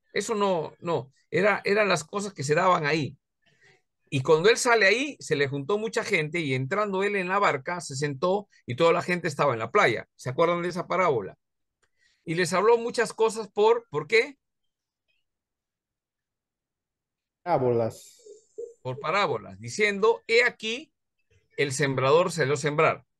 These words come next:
Speaker 1: Mientras sembraba, parte de la semilla cayó junto al camino". Ya conocen, yo no lo voy a leer, pero habló de ¿qué cosa?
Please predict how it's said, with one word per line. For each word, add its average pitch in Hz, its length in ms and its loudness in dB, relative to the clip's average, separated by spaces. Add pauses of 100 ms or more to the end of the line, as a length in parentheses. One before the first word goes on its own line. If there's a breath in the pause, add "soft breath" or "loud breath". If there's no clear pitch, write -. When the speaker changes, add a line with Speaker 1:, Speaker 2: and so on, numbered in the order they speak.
(960)
Speaker 1:
Mientras 135 440 -6
sembraba, 185 580 2 (380)
parte 143 260 -2
de - 20 -4
la 160 80 0
semilla 156 400 -2
cayó 156 260 -4
junto 165 240 -6
al 160 100 -2
camino". 165 540 -4
Ya 233 180 0
conocen, 214 500 2
yo 208 120 2
no 226 100 2
lo 196 100 4
voy 202 160 0
a 185 80 4
leer, 147 320 2 (600)
pero 147 220 4
habló 202 300 4
de 214 240 0
¿qué 202 160 -6
cosa? 226 400 -4